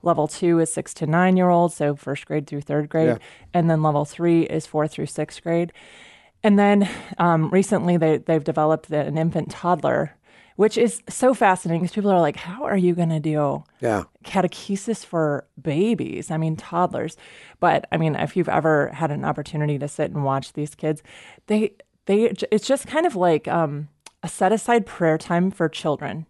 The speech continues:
Speaker 1: It's, it's mostly what it is. It's not as much an instruction time as it is just come and live this, live the religious life. And so you see these little toddlers walking around the room holding up their, um, the, the Bible or whatever they can get their hands on.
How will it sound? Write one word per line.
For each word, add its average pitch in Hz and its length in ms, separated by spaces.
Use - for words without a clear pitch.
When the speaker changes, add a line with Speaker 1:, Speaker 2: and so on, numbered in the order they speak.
Speaker 1:
It's, 190 280
it's 220 180
mostly 220 360
what 143 140
it 139 80
is. 156 140
It's 170 100
not 220 300
as 175 120
much 170 220
an 160 140
instruction 170 680
time 190 360
as 165 160
it 156 100
is 156 160
just - 240
come 170 340
and 147 160
live 156 300
this, 196 400
live 160 300
the 165 80
religious 165 480
life. - 280
And 190 300
so 202 120
you 185 100
see 208 160
these 196 160
little 175 160
toddlers 165 480
walking 156 320
around 156 200
the 147 80
room 156 260
holding 156 340
up 151 240
their, 147 380
um, 156 380
the, - 160
the 160 160
Bible 165 440
or 151 80
whatever 160 320
they 170 100
can 165 160
get 156 160
their 135 120
hands 160 360
on. 139 300